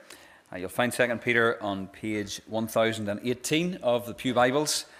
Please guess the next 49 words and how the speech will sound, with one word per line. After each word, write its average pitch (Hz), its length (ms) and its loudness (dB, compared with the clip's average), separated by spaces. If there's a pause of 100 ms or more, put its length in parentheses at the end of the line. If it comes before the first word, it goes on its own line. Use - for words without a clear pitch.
(320)
and 98 100 -8
you'll 95 100 -10
find 107 160 -2
it 101 60 -8
really 104 180 -4
helpful 101 300 -4
to 92 80 -10
have 101 220 -2
it 98 100 -4
open 107 400 -4
in 95 140 -8
front 123 260 -4
of 120 100 -10
you. 120 120 -4
We're 104 60 -6
gonna 104 140 -2
work 107 240 -4
through, 110 360 -2 (420)
uh, 101 140 2
the 104 160 -4
opening 151 320 0
couple 131 180 0
of 110 80 -2
verses 113 400 0
tonight, 117 480 -2 (180)
and 98 260 -6
as 120 200 0
you're 127 80 -2
turning 107 240 -4
it 101 80 -2
up, 98 300 -4 (440)
uh, - 60 -8
let's - 380 -2
take 104 260 -6
a 92 60 -6
moment 98 420 -8 (120)
to - 140 -14
ask 101 380 -6
for 98 140 -10
God's 95 340 -2
blessing 95 680 -6
on 101 100 -10
our 95 100 -6
time 95 540 -8
in 92 60 -12
the 90 80 -12
Word. 90 180 -6
Let's 110 260 -6
pray. - 500 -10